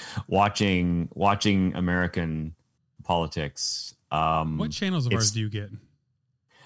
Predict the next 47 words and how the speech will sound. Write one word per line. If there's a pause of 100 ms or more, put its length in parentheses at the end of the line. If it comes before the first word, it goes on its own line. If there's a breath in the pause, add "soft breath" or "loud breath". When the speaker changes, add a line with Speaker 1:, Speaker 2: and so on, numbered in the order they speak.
(140 loud breath)
Speaker 1:
Oh,
all
of
them,
all
of
them,
right?
So
we
get
Fox,
we
get
C
N
N,
we
can
get
O
A
N.
You
know,
in
the,
in
the
era
of
internet
streaming,
you
could
just
get
everything,
<laughs>
right? (580 loud breath)
Speaker 2:
I
was
Speaker 1:
So
Speaker 2:
curious. (140)
Like, (120)
we,
we,